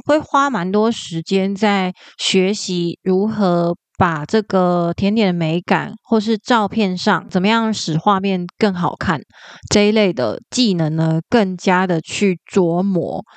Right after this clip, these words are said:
如果我会上一些，呃，课程，可能怎么样调色照片，然后或者是，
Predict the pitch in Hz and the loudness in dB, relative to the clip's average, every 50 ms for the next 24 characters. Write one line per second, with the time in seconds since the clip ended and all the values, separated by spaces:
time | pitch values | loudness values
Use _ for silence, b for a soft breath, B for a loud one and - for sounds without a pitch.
0 | B B B B B B B B - 240 247 180 190 202 226 - 247 220 208 202 | B B B B B B B B 2 2 4 4 2 2 0 0 0 0 2 2
1 | 202 208 208 202 - - 196 190 185 185 180 180 180 - - - 165 170 160 165 | 0 0 0 -2 0 0 2 2 4 4 2 2 0 -2 -4 -4 -4 -4 -4 -4
2 | - - - 254 233 190 - - - 175 151 156 160 - 185 170 170 190 196 175 | -6 -2 0 2 2 2 2 0 -4 -4 -4 -4 -2 -2 0 0 0 0 0 0
3 | 180 202 220 226 214 - 208 165 160 185 - - 214 190 180 - - 190 170 165 | 0 0 0 0 -2 -2 0 0 0 0 0 2 0 0 2 0 0 0 0 0
4 | - - - - 190 165 - - - 165 165 175 180 202 214 196 185 180 180 - | -2 -6 -2 -2 0 -2 -2 -4 -6 -6 -4 -4 -2 0 2 2 2 0 -2 -4
5 | - - 196 190 180 175 | -4 0 0 0 0 -2